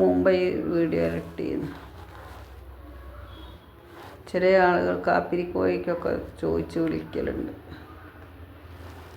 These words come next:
ഇതിൽ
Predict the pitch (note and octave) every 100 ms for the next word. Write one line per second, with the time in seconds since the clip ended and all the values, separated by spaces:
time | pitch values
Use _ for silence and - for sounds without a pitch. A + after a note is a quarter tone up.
0 | - - - - - - - - - -
1 | - - - - - - - - - -
2 | - - - - - - - - - -
3 | - - G3